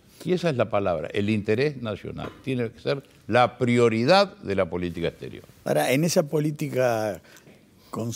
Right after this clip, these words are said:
Speaker 2: de círculos, ¿no? concéntrica, le pregunto a los tres, ¿qué podemos esperar de la región?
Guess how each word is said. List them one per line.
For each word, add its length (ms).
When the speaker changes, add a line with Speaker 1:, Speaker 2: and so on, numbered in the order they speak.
Speaker 2:
de 240
círculos, 580
¿no? 160
concéntrica, 800
le 140
pregunto 340
a 40
los 140
tres, 320
¿qué 160
podemos 460
esperar 420
de 120
la 140
región? 420